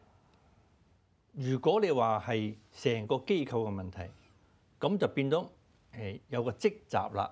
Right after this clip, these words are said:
即係長久都會咁。如果唔係，唔會，即係唔會，即係所謂積習成事，即係你唔會延續咁耐，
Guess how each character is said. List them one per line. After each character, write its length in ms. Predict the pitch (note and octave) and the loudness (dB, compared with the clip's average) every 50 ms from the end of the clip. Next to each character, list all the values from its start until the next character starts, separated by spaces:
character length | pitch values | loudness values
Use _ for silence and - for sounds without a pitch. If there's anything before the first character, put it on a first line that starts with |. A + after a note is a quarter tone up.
| - - _ | -8 -16 _
即 120 | - A3 G3 | 0 0 0
係 120 | D3 - - - _ _ _ _ _ _ _ | 0 -2 -6 -12 _ _ _ _ _ _ _
長 480 | - - B2+ A#2+ A2 G#2+ G2 G2+ G#2 G2+ | -8 -4 -4 -2 -2 -2 -4 -4 -4 -2
久 240 | - G2+ A2+ D#3+ F3 | 0 0 2 2 0
都 140 | F#3 F3 | 0 0
會 160 | D3+ B2 A2 G2 | 0 0 -2 -2
咁。 240 | - F2 F#2+ B2 - - _ _ _ - _ _ | -6 -8 -8 -8 -10 -14 _ _ _ -20 _ _
如 160 | - C3 A#2+ B2 | -8 -6 -2 0
果 100 | F3+ A3 | 2 2
唔 100 | G#3 D3+ | 2 0
係， 120 | A#2 G#2 G#2 | -2 -2 -2
唔 440 | G#2 A#2 C3+ B2+ - G#2 G#2 G2+ G#2 | -4 -6 -8 -8 -6 -6 -6 -4 -4
會， 200 | A#2 C#3 G#3 - - _ - _ _ _ _ _ - _ _ | -4 -6 -6 -10 -16 _ -20 _ _ _ _ _ -20 _ _
即 140 | - F3 D#3 | -4 -4 -2
係 60 | A2+ | -2
唔 180 | G2+ G2 G2 | -4 -6 -6
會， 160 | F#2+ A2 B2+ C3 A2+ | -6 -8 -8 -8 -6
即 100 | - - | -4 -4
係 40 | C3+ | 0
所 180 | - C#3+ C#3 A#2 | 2 0 0 0
謂 40 | |
積 180 | - - D#3 - - - | 0 -4 -6 -8 -8 -4
習 160 | - A2 D#2+ - | -4 -2 -2 -2
成 260 | - - E2 D#2 D#2+ D#2+ | -8 -12 -12 -12 -12 -14
事， 160 | - - G#2 | -12 -12 -2
即 80 | A2 D3 | -2 0
係 40 | C#3+ | 0
你 120 | B2 A2+ | 0 -2
唔 440 | G#2+ G#2+ - G#2 G2 F#2+ F#2 F#2+ G#2 | -4 -6 -8 -8 -8 -8 -6 -6 -4
會 280 | A2 A2+ A#2 - - - _ _ _ _ _ | -4 -4 -4 -4 -8 -14 _ _ _ _ _
延 320 | _ C3 G#2 G2+ G2 F2+ F2+ | _ -14 -12 -10 -12 -10 -10
續 100 | - F#2+ - | -10 -10 -6
咁 240 | - A2+ G#2+ G#2+ G#2+ | -4 -4 -4 -2 -4
耐， 300 | G2+ E2+ F2 F2 F2+ | -4 -6 -6 -8 -10